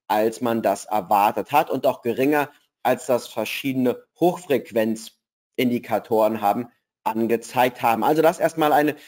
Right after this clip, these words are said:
sehr positive Nachricht natürlich an dieser Stelle. Die Inflation in den U S A scheint den Scheitelpunkt gefunden zu haben und das passt auch sehr gut in das Bild von Frachtraten, die deutlich zurückgekommen sind, Produzentenpreisen in Deutsch-, in, äh,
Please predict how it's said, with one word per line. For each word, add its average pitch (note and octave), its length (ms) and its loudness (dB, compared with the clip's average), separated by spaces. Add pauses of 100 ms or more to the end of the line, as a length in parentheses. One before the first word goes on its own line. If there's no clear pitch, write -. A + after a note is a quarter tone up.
(120)
sehr C#3+ 220 2
positive D3+ 840 0
Nachricht C3 520 -2
natürlich C#3+ 440 -4
an C3 140 -4
dieser B2+ 340 -2
Stelle. E3+ 380 0
Die C#3+ 120 0
Inflation C#3 680 0 (360)
in D3 120 2
den C3+ 200 4
U B2+ 140 2
S A#2+ 160 2
A C3+ 180 2
scheint C3 280 -2
den A#2+ 180 -2
Scheitelpunkt C3 840 -2
gefunden C3+ 640 0
zu G#2 280 -4
haben C3 300 4
und D3 80 2
das C3+ 160 0
passt D3 220 2
auch C#3+ 100 2
sehr C3 260 0
gut C3+ 180 -4
in B2 100 -4
das A2+ 180 -4
Bild C#3+ 220 0
von B2+ 220 -4 (320)
Frachtraten, C3 800 0
die A#2+ 160 -4
deutlich A2+ 400 -2
zurückgekommen C3+ 720 0
sind, A#2+ 340 0 (440)
Produzentenpreisen B2+ 1120 2
in A#2+ 140 -2
Deutsch-, A#2 400 2
in, A#2+ 300 -2
äh, A2+ 220 0